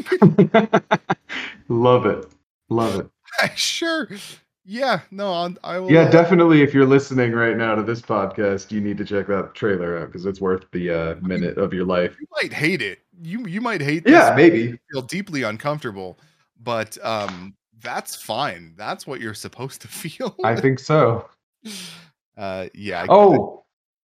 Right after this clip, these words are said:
Speaker 2: you said we were closing the show out on that, uh, but as I
Speaker 1: Damn it.
Speaker 2: do,
Speaker 1: <laughs>
Speaker 2: here's something else that I forgot because I downloaded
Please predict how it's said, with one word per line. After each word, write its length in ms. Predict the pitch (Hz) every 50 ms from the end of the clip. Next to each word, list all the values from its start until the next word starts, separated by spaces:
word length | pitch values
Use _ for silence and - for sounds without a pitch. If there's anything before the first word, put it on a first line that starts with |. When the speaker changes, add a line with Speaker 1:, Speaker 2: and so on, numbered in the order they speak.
| _ _ _ _
Speaker 2:
you 320 | 165 170 160 160 147 131
said 180 | 135 202 214 165
we 60 | 165
were 80 | 156 -
closing 260 | - 170 160 156 151
the 80 | 139 127
show 220 | - 147 131 131
out 140 | 120 117 107
on 160 | 104 101 101
that, 300 | 104 104 104 - - -
uh, 440 | 107 110 107 107 104 101 104 - -
but 240 | 120 120 - - -
as 560 | 113 123 127 127 117 110 104 - - - - -
I 140 | 107 113
Speaker 1:
Damn 320 | 107 104 107 117 110 104 98
it. 60 | 95
Speaker 2:
do, 180 | 95 95 95 - _ _ - - - -
Speaker 1:
<laughs> 80 | 247 220
Speaker 2:
here's 220 | - 131 139 135
something 280 | 139 156 135 127 135 127
else 200 | 123 123 120 -
that 100 | - 123
I 120 | 120 120
forgot 560 | 120 120 113 101 123 123 113 104 98 - - 107
because 800 | 113 104 107 127 120 110 110 104 101 95 - - - - - _ _ _ _ - - _ _ _ _ _ _ _
I 220 | 113 113 123 123 123
downloaded 1080 | 120 - 147 143 151 160 156 147 139 127 120 117 113 113 110 110 110 107 107 107 -